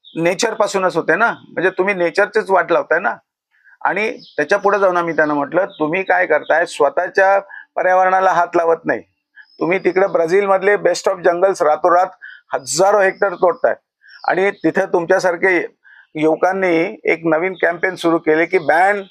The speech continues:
ट्रॅश फूड." ट्रॅश फूड म्हणजे तुम्हाला माहिती आहे पिझ्झा, बर्गर, आणि त्याच्यामध्ये हे आपण, अं, काय वापरतात ते लोक, सगळं बीफ वापरतात गाईचं,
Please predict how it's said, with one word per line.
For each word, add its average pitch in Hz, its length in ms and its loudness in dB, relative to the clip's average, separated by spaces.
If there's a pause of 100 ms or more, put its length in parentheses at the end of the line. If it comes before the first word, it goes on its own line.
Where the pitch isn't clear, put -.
(540)
ट्रॅश 180 280 0
फूड." 165 280 0 (920)
ट्रॅश 156 200 -2
फूड 196 200 2
म्हणजे 185 240 0
तुम्हाला 175 240 2
माहिती 170 260 -2
आहे 160 200 2 (800)
पिझ्झा, 160 300 2
बर्गर, 151 460 2 (300)
आणि 160 140 -2
त्याच्यामध्ये 185 680 2 (440)
हे 190 360 2
आपण, 180 340 -2
अं, 147 720 -2
काय 165 260 -6
वापरतात 175 460 0
ते 180 200 0
लोक, 170 200 2 (480)
सगळं 180 400 0
बीफ 196 260 0
वापरतात 131 420 0 (340)
गाईचं, 156 340 2